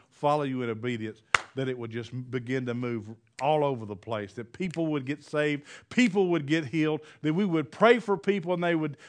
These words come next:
they would experience your presence. God, that, that there would be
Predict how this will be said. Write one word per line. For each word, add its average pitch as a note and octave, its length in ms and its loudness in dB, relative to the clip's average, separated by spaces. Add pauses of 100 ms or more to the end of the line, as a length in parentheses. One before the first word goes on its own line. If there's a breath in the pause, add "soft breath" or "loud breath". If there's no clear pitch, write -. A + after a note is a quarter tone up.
they E3+ 100 4
would D#3 160 4
experience A3 840 0
your F#3+ 100 0
presence. C#3 560 0 (260 loud breath)
God, F3 260 10
that, F3 120 0 (200 loud breath)
that E3 120 0
there F3+ 120 6
would E3+ 180 2
be E3 240 2